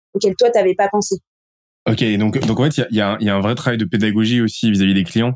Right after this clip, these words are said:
Speaker 2: C'est-à-dire que, euh, vous réussissez à désamorcer cet aspect, ce côté, je pense que aussi ça, ça, ça va de pair avec la façon dont, dont vous vendez, dont vous vous positionnez, mais vous réussissez par là à désamorcer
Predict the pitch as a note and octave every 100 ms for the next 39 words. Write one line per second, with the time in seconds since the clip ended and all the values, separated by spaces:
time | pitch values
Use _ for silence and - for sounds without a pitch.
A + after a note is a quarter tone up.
0 | - G2 G2 F2 G#2+ F2+ - _ _ _
1 | F2+ F#2 F#2+ G2+ G#2+ G#2 A#2+ B2+ G#2+ A#2
2 | A2+ A2 A2 C#3 C3 G2+ G2 - A#2 F#2
3 | _ _ - - G#2+ A#2+ G2+ - G#2+ -
4 | G#2+ - A#2 G2 F2+ F2 E2+ E2 F2 G2+
5 | E2 E2 F#2+ E2+ A#2+ G#2 F#2+ F#2+ F#2+ F#2
6 | - G2 F#2 F#2 F2 F2 F#2+ F#2+ G2+ A2+
7 | A2+ G2 F2+ F2+ G2 F#2 G2+ F#2 - A2
8 | B2 _ _ - F#2+ G2 F#2 G2 G2 -
9 | - A#2 G#2+ G2 A2 G2+ F2+ G#2 G#2+ G2+
10 | G2+ C3 B2+